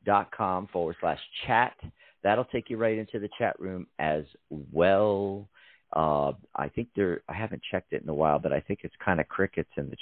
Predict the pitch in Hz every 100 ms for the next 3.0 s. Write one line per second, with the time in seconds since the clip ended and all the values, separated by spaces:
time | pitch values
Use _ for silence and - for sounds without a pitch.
0 | - 85 - 73 67 67 - 67 65 82
1 | _ _ - _ - 95 95 87 78 92
2 | 104 - - - - - 139 - 165